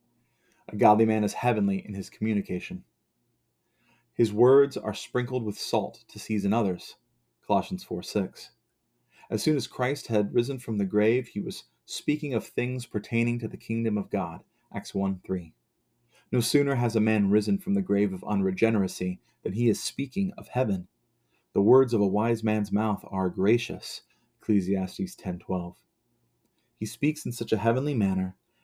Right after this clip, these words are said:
as if he were already in heaven. The love he has for God will not allow him to be silent.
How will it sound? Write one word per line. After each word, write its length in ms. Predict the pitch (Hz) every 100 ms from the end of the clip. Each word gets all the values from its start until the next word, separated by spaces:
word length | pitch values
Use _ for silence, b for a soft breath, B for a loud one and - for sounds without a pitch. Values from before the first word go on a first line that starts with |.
| _ -
as 160 | 110
if 140 | 127 120
he 120 | 131
were 180 | 120 -
already 420 | 110 117 123 -
in 120 | 151
heaven. 460 | 120 92 92 90 - _ _ _ _ _ _ _ _ _
The 80 | -
love 220 | 113 139
he 160 | 151 151
has 220 | 131 127
for 120 | - 101
God 320 | 110 113 104
will 100 | 104
not 140 | 113
allow 260 | 101 104 120
him 180 | 101 90
to 60 |
be 100 | 92
silent. 540 | 92 120 107 92 92